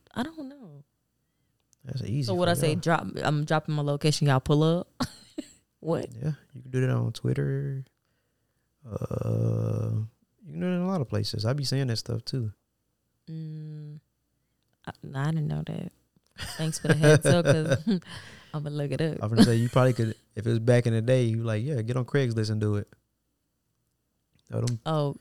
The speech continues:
Speaker 2: freaks
Speaker 1: well,
Speaker 2: come out
Speaker 1: oh,
Speaker 2: at
Speaker 1: I,
Speaker 2: night
Speaker 1: I
Speaker 2: right
Speaker 1: think
Speaker 2: there.
Speaker 1: Craigslist still do it, actually.
Speaker 2: I think they took off the little, um,
Speaker 1: Well, I don't, I think they're more discreet with it, like, different code <coughs> words and stuff, like, for it. But it's definitely still on
Speaker 2: No,
Speaker 1: there.
Speaker 2: I need some water. My throat is dry,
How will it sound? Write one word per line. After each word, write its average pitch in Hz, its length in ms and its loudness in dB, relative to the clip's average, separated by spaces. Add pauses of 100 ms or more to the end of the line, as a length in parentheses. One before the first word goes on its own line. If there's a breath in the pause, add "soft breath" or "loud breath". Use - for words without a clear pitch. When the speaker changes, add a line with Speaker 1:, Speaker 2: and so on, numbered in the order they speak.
(180)
Speaker 2:
freaks - 180 -8
Speaker 1:
well, - 120 0
Speaker 2:
come 165 100 8
out - 20 8
Speaker 1:
oh, 170 60 8
Speaker 2:
at 170 60 6
Speaker 1:
I, - 20 6
Speaker 2:
night 131 160 4
Speaker 1:
I - 60 4
Speaker 2:
right - 60 2
Speaker 1:
think 196 140 2
Speaker 2:
there. 139 80 2
Speaker 1:
Craigslist 165 360 0
still 151 260 4
do 135 240 4
it, - 240 -4 (320)
actually. - 560 -2 (760)
Speaker 2:
I 107 60 -2
think 123 160 -2
they 117 100 2
took 117 220 -4
off 110 220 -4
the 120 80 -4
little, - 240 -6 (340)
um, 107 140 -10 (240)
Speaker 1:
Well, 220 180 4
I 233 60 6
don't, 233 200 2 (280)
I - 40 0
think 202 160 6
they're 175 120 8
more 156 180 6
discreet - 580 -2
with - 220 -8
it, - 140 -4
like, 139 180 -4
different 143 300 -4
code 135 320 4
<coughs> - 0 -
words 127 460 0
and 135 100 -12
stuff, - 400 -8 (220)
like, 127 300 -6
for 131 280 -6
it. - 140 -6 (180)
But 135 300 -2 (100)
it's 151 220 -4
definitely 139 320 -4
still - 280 -4
on - 220 -4 (140)
Speaker 2:
No, - 60 -20 (100)
Speaker 1:
there. 117 340 -12
Speaker 2:
I 139 80 -6
need 85 100 -6
some - 140 -12
water. 107 160 -6
My 131 140 -4
throat 95 260 -6
is 98 160 -8
dry, 101 380 -2